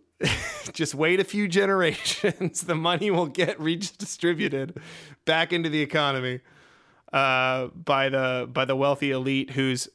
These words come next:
kids, without a, a, enough friction and pressure,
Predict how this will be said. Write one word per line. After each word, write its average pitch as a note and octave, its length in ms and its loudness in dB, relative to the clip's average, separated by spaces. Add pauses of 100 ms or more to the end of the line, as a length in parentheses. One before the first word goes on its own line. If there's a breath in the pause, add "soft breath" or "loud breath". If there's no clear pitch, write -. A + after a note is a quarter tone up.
(120)
kids, D#3+ 580 2 (360)
without D3 320 2
a, A2+ 540 -4
a, - 40 -2
enough C3 200 0
friction C3 680 -2
and A#2+ 180 -6
pressure, C3+ 520 -2